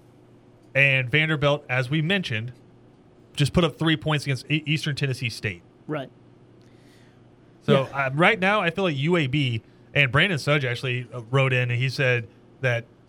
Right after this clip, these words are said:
Speaker 1: uh, U A B would beat South Carolina and Vanderbilt by two scores.
Speaker 2: Yeah, I, I can definitely see that. I think we have proof of that with, with South Carolina.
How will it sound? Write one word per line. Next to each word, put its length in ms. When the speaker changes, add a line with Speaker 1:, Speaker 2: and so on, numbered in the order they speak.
Speaker 1:
uh, 180
U 140
A 100
B 140
would 160
beat 220
South 240
Carolina 360
and 340
Vanderbilt 580
by 100
two 220
scores. 400
Speaker 2:
Yeah, 200
I, 400
I 80
can 100
definitely 300
see 160
that. 160
I 40
think 180
we 80
have 120
proof 260
of 100
that 240
with, 300
with 260
South 280
Carolina. 560